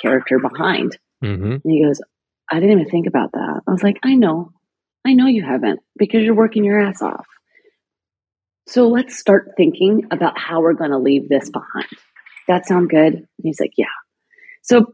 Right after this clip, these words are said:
Speaker 1: part of my job is to realize I've, I have a fine arts degree in acting. I've been a stunt woman for twelve years.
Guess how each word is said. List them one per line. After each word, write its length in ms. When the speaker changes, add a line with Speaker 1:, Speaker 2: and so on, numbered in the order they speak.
Speaker 1:
part 220
of 100
my 180
job 300
is 160
to 80
realize 480
I've, 200
I 260
have 240
a 140
fine 200
arts 180
degree 300
in 80
acting. 460
I've 300
been 120
a 40
stunt 240
woman 240
for 120
twelve 320
years. 360